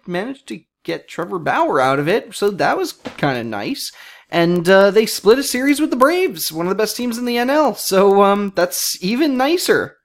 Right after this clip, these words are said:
The Mets, meanwhile, are they're in some other time zone land.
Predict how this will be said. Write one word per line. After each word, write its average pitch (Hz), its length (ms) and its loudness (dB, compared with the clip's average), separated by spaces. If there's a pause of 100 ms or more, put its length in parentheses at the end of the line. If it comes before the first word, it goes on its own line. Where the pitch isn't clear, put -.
(160)
The 156 140 0
Mets, 269 380 0
meanwhile, 247 720 0
are 190 440 2 (260)
they're 226 540 2 (260)
in 170 300 4
some 220 480 2 (100)
other 170 460 2 (120)
time 226 320 0
zone 196 340 2
land. 185 440 0